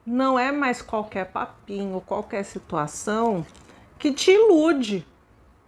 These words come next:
porque você foi bastante iludida, pessoas se aproveitaram,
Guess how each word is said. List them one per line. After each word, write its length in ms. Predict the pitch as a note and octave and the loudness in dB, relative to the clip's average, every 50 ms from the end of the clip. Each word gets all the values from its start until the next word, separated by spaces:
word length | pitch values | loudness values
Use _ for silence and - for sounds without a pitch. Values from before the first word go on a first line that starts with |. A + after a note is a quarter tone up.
| _ _ _ _ _ _ _ _ _ _ - | _ _ _ _ _ _ _ _ _ _ -4
porque 260 | G3+ G3 - - A3+ | -4 -2 4 4 4
você 460 | A3 A3+ B3 A3+ G#3 - - A3 A3 | 4 4 2 2 2 2 -2 -4 -4
foi 440 | G#3+ - - - A3 A#3+ D#4+ G4 G4 - | -4 -6 -2 0 0 2 2 0 -2 0
bastante 800 | G#3+ E3+ E3 - - - - - F#3+ F3+ F3 F3 - - - F3 | 0 0 0 -2 -6 -10 -4 -4 -2 -2 -2 -4 -6 -6 -8 -6
iludida, 1000 | D#3 D3+ D#3+ D#3+ D#3 C#3+ - - F3 F3 F3+ F3+ F3 E3 E3 F3 F3+ F3 F3 - - - - _ _ _ _ | -6 -4 -4 -4 -4 -6 -8 -8 -6 -4 -2 -2 -2 -2 -2 -2 -2 -4 -6 -10 -16 -20 -20 _ _ _ _
pessoas 440 | - G3 F#3+ F#3+ - - G#3 G3+ F#3 | 2 2 2 2 0 -2 -2 -2 -2
se 100 | - G3 | -2 -4
aproveitaram, 1300 | F3+ F3 - - F#3 F3 D3+ D#3+ E3 D#3+ D#3 - - G3 F#3 F#3 F3+ F3+ F3 F3 F3 F3 F3 F3 F3 F3+ | -4 -4 -4 -2 -2 -2 0 0 -2 -2 -2 -6 -4 -2 2 2 4 4 4 2 2 0 -2 -4 -4 -6